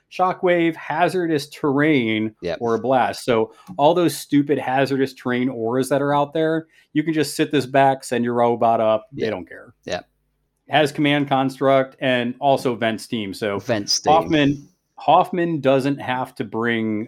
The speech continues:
Speaker 1: uh, what's the big, uh, spider robot that he can bring from
Speaker 2: Oh, Howard.
Speaker 1: Arcanist?
Speaker 2: Howard.
Speaker 1: Yeah, he doesn't have to bring Howard anymore. You can just bring
Speaker 2: Good.
Speaker 1: Metallurgist.
Speaker 2: Fuck Howard.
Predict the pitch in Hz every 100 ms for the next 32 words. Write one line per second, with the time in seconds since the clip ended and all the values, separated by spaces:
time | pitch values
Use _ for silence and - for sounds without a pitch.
0 | - 107 101 98 95 95 - 139 143 143
1 | 131 135 139 135 135 131 131 127 120 _
2 | _ _ - - 131 131 127 123 120 120
3 | 123 123 123 120 127 120 117 113 120 107
4 | 117 110 107 113 127 123 113 - 123 123
5 | 123 123 - - _ - - 113 123 113
6 | 104 - 135 165 165 165 127 135 160 139
7 | 123 110 123 123 110 104 104 104 101 110
8 | 104 110 156 143 101 92 82 85 - -
9 | - 156 - - 123 110 113